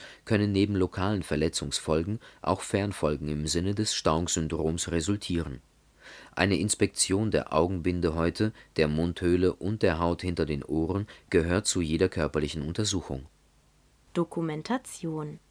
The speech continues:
Speaker 1: Eine gerichtsverwertbare Dokumentation kann von jedem Zahnarzt oder Arzt vorgenommen werden. Gerichtsverwertbar bedeutet hierbei, dass die Verletzungen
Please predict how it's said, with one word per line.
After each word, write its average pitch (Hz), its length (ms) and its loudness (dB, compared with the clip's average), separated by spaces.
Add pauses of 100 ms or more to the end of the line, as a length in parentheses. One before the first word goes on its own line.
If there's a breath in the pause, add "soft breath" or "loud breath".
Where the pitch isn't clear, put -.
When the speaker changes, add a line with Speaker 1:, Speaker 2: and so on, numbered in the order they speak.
(680)
Speaker 1:
Eine 90 180 2
gerichtsverwertbare 92 1160 2
Dokumentation 71 880 0
kann 95 220 -2
von 95 200 -2
jedem 82 320 0
Zahnarzt 85 680 0
oder 78 240 0
Arzt 92 280 -2
vorgenommen 73 580 -2
werden. 65 300 -6 (600 loud breath)
Gerichtsverwertbar 82 1040 2
bedeutet 85 460 0
hierbei, 92 460 2 (240 loud breath)
dass 80 180 0
die - 100 -4
Verletzungen 107 680 2